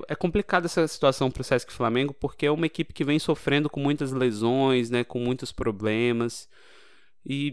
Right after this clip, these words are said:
ter um aporte financeiro maior já garante uma certa segurança pra equipe, né? Pras atletas, enfim, pra propiciar um ambiente, é, mais acolhedor, mais dinâmico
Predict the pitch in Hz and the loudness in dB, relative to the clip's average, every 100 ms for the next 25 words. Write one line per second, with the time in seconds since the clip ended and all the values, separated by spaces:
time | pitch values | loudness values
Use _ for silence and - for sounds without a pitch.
0 | - 143 180 220 190 - 151 - - 139 | -2 2 4 4 2 2 0 -2 -4 0
1 | 135 - 131 127 127 117 120 156 175 147 | 0 0 -2 0 0 0 2 4 4 2
2 | 131 135 175 185 160 180 196 - 208 190 | 0 0 2 2 4 4 2 -4 -4 -4
3 | - 165 156 156 170 160 - 165 185 156 | -4 -4 -2 -2 -2 -2 -2 4 6 6
4 | 165 - - 165 - - 151 - 117 113 | 4 -2 -4 -4 -4 -8 -8 -6 -6 -4
5 | 120 - 107 107 - 107 131 135 127 113 | -6 -4 -4 -4 -4 -2 0 0 -2 -6
6 | 123 - - 110 - 170 180 - - 156 | -6 -10 -6 -6 -2 -2 -2 -8 -6 0
7 | 151 156 160 143 135 147 - 151 - - | 0 0 0 -2 -2 -2 -4 -6 -8 -20
8 | - - 117 113 127 139 156 151 147 139 | -20 -8 -4 -2 -2 -2 -4 -2 0 0
9 | 113 135 151 143 123 117 123 135 120 120 | 2 4 6 4 2 -2 -4 -4 -6 -6
10 | 139 127 143 156 156 - | -2 2 2 0 -2 -6